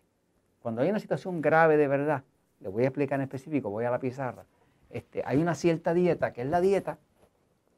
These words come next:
que le salva la vida. No sé, por mi madre, no sé cómo no se lo había explicado antes. Este,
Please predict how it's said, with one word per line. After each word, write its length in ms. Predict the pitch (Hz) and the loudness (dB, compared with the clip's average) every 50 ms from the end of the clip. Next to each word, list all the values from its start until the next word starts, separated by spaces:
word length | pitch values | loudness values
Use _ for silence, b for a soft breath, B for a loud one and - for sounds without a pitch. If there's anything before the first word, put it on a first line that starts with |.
| _ | _
que 120 | _ - 107 | _ -10 -10
le 60 | - | -8
salva 260 | - 143 143 196 247 | -8 -8 -8 -6 -6
la 100 | 254 262 | -6 -4
vida. 240 | 240 190 170 180 185 - _ _ _ _ _ _ _ _ _ _ _ _ _ _ _ _ _ - | -4 -4 -4 -4 -6 -12 _ _ _ _ _ _ _ _ _ _ _ _ _ _ _ _ _ -20
No 320 | - 135 120 120 131 147 | -14 -10 -4 -2 -2 -2
sé, 380 | 143 - - 175 170 143 - - _ _ _ _ _ _ _ _ _ _ _ _ _ _ | -2 -2 0 2 2 2 0 -4 _ _ _ _ _ _ _ _ _ _ _ _ _ _
por 140 | - 120 117 | -6 -6 -6
mi 180 | 117 113 113 | -6 -6 -6
madre, 420 | 117 135 151 156 147 123 120 110 110 | -2 0 0 2 0 0 -4 -8 -10
no 120 | 117 117 | -14 -16
sé 200 | - - 151 139 | -10 -8 -6 -6
cómo 220 | - 120 113 113 117 | -4 -6 -6 -6 -6
no 80 | 123 | -6
se 120 | 123 - 139 | -6 -6 -6
lo 100 | 117 107 | -4 -4
había 240 | 101 107 110 110 | -4 -6 -8 -8
explicado 640 | - - _ _ - - 113 - 117 120 113 98 104 | -12 -14 _ _ -14 -14 -10 -8 -8 -8 -8 -8 -10
antes. 320 | 110 104 - _ - - - _ _ _ _ _ _ _ | -12 -14 -16 _ -20 -20 -20 _ _ _ _ _ _ _
Este, 680 | - - - _ _ _ - - 214 202 185 170 131 | -16 -16 -16 _ _ _ -16 -12 -10 -8 -8 -8 -10